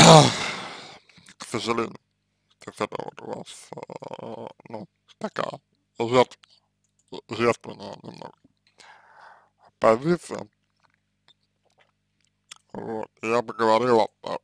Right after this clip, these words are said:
о, ну, о возможной необходимости, э,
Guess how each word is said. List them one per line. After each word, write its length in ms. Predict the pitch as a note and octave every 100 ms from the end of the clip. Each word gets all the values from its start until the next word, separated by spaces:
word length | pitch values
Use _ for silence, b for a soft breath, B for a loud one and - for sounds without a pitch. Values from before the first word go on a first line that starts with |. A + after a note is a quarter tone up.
| -
о, 840 | B2 B2+ B2 A#2+ A2 G#2+ A2 -
ну, 320 | - C#3 B2 -
о 120 | - B2
возможной 680 | B2+ B2+ C3+ C#3 B2 A#2
необходимости, 880 | A2 A2 - A3 A#2 B2 - - - G#2 F2+ - _ _ _ _ b b b b b b b b _
э, 400 | - G#2+ G#2 F#2+